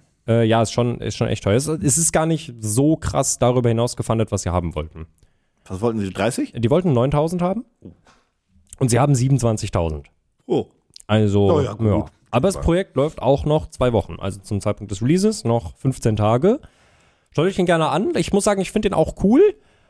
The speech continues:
Speaker 1: Aber als ich den Preis gesehen hab, dachte ich mir, Mensch,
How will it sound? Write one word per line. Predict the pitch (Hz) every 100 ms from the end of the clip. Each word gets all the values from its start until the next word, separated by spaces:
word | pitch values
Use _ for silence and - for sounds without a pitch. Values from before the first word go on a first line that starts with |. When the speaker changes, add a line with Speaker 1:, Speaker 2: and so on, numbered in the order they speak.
| _ _
Speaker 1:
Aber | 165 190 196 196 190 185 185 156
als | 151
ich |
den | 156
Preis | - - 240
gesehen | - 254
hab, | 233
dachte | 214 208 202
ich | -
mir, | 196 196 190 -
Mensch, | 139 92 80 -